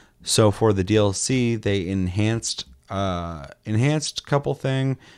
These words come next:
like combat. They add sick combo move between character, et cetera, and the D L C do feel like a complete game. There's a lot of stuff to do." Well, it's very cool. Um,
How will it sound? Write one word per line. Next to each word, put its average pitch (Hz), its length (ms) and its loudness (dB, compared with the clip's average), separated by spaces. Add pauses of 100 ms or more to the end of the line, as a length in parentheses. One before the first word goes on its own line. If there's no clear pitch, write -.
(140)
like 98 400 -4
combat. 123 640 2
They 107 140 -2
add 110 440 0
sick - 300 -2
combo 107 480 2
move 98 400 0
between 101 360 -4
character, 131 440 0
et 107 100 -2
cetera, 120 360 2 (320)
and 139 120 2
the 139 60 6
D 110 140 0
L 107 80 4
C 110 200 0
do 101 220 0
feel 95 400 -2 (260)
like 95 200 -2
a - 20 -20
complete 92 460 -4
game. 90 320 -2 (240)
There's 95 200 0
a 101 60 0
lot 85 280 -2
of 90 60 -6
stuff - 340 -10
to - 100 -12
do." 85 340 -6 (1300)
Well, 101 80 2
it's 95 80 0
very 110 160 8
cool. 110 460 2
Um, 98 560 4